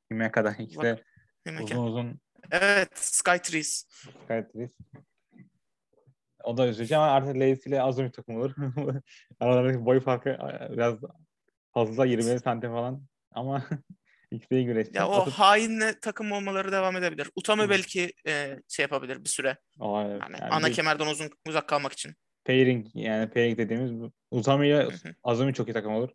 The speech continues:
Speaker 1: İyi takımlar zaten. İki defa falan güreşti. <laughs> Son bir seneden
Speaker 2: Evet.
Speaker 1: takım olarak ama ikisi çok aşırı uyumlular yani. Lacey, Lacey bence ya iki üç sene sonra böyle yavaş yavaş gidiyor ama şirketin zirvesine koyacaklar bence. Güveniyorlar diye düşünüyorum.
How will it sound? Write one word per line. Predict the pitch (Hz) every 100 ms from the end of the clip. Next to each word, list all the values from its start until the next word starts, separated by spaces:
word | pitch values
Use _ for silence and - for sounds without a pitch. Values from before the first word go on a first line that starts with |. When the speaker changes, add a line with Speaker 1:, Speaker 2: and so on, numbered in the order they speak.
| _
Speaker 1:
İyi | 123
takımlar | 120 110 110 101
zaten. | 107 107 107
İki | -
defa | 123 110
falan | 110 113
güreşti. | 107 101 -
<laughs> | 113 143 _ _ _ _
Son | 127
bir | 113
seneden | 131 120 131 175
Speaker 2:
Evet. | - - - _ _ _ _
Speaker 1:
takım | 113 117
olarak | 113 120 135
ama | 135
ikisi | 131 - 123
çok | - 123 - _
aşırı | - 110 120 127
uyumlular | 113 107 104
yani. | 101 104 104 131 151 _ _ _ _ -
Lacey, | - 110 110 120 117 - 135 131 127 - _ _ _ _ _ _ _ _ _ _
Lacey | - 117 117 - 131
bence | 123 120 135 - - _ -
ya | 120 107
iki | 110 - 127 - 143
üç | 139
sene | 123
sonra | 113 117 117 151 156 _ _ -
böyle | 117
yavaş | 120 123
yavaş | 127 113
gidiyor | 107 127
ama | 143 139 160 - _ _ _ _ _ 104
şirketin | 110 120 135 123
zirvesine | 117 117 117 120
koyacaklar | - 120 123 117 101
bence. | 98 98
Güveniyorlar | 95 101 107 110 101 98
diye | 95
düşünüyorum. | 92 95 98